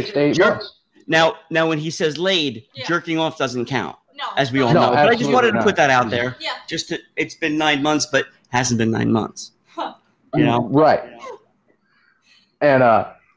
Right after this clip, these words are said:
Speaker 1: so I walk out the back door to go grab a shop vac out of the garage.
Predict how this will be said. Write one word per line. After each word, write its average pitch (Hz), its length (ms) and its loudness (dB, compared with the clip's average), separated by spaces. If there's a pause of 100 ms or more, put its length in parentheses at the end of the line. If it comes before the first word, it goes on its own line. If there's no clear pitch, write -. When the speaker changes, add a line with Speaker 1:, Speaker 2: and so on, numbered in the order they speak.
Speaker 1:
so 151 460 4
I 196 180 2
walk 196 320 6
out 208 160 4
the 202 60 -4
back 190 320 2
door 170 180 4
to 160 80 -2
go 165 200 2
grab 160 340 2
a - 20 -8
shop 156 400 0
vac 120 260 0
out 131 160 2
of 131 60 2
the 120 40 -4
garage. 123 380 2